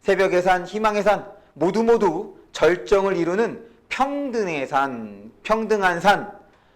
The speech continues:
대지의 산, 우리를 감싸주는, 격하게 넉넉하게 우리를 감싸주는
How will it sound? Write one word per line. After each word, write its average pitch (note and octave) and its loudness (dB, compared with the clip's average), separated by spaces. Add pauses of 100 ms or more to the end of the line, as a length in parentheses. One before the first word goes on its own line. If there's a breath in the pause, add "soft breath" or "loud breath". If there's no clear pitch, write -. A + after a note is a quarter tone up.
(120)
대지의 F#3 2
산, F3+ 0 (100)
우리를 G#3+ 0
감싸주는, G#3+ 2 (2000)
격하게 G3+ 4
넉넉하게 G3 4
우리를 D#3+ 0
감싸주는 D#3+ 0